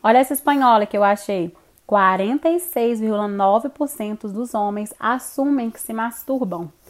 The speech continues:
ao passo que apenas quatro por cento das mulheres espanholas assumem. Gente, duvido, duvido.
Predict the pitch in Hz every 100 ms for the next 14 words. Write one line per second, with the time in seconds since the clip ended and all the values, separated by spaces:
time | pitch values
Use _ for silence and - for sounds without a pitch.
0 | - - - 196 202 214 220 - 208 214
1 | 226 226 - - 262 285 392 - 330 320
2 | - 262 269 240 269 262 214 202 220 226
3 | 240 - 226 202 185 190 208 - - 294
4 | 311 208 202 202 190 _ _ _ _ -
5 | 262 269 202 - 180 170 _ _ 202 202
6 | 311 466 523 _ - 190 202 247 269 -
7 | _ - 175 190 170 160 _ _ _ _
8 | _ 226 339 226 226 262 208 185 185 175